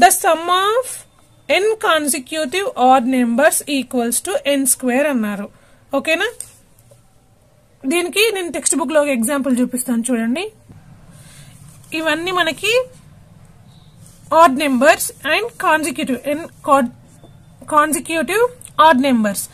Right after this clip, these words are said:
అయితే ఇక్కడ చూడండి, first one ఇచ్చారు, వన్ డిజిట్ ఇచ్చారు, one is equals to one, equals to one square. And one క-, one plus three, four equals to two square. one,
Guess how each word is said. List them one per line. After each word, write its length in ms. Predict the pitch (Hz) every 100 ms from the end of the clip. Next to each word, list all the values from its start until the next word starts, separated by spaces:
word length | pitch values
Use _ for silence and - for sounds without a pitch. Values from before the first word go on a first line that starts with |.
| - - 262
అయితే 180 | 254 320
ఇక్కడ 160 | 330 320 320
చూడండి, 320 | 320 254 247 359 359
first 280 | 277 - 262 - 254
one 160 | 294 311 320
ఇచ్చారు, 400 | - 285 226 233
వన్ 140 | 277 311 269
డిజిట్ 240 | 269 254 247
ఇచ్చారు, 200 | 254 226
one 120 | 262 294
is 100 | 262
equals 280 | 285 294 294 -
to 80 | 330 277
one, 120 | 220 - - - - 269
equals 260 | 294 294 370
to 40 | 330
one 120 | 294 294
square. 380 | - 277 226 196 - - - - 285
And 100 | 311 302
one 140 | 294 311 -
క-, 100 | - 277
one 140 | 302 294
plus 260 | 320 320 - - - -
three, 120 | 277 - - - - - - - - - -
four 220 | 311 269 233 277
equals 280 | 262 320 311
to 40 | - 330
two 100 | 302 -
square. 360 | 285 233 196 233 - - - - - 285
one, 200 | 294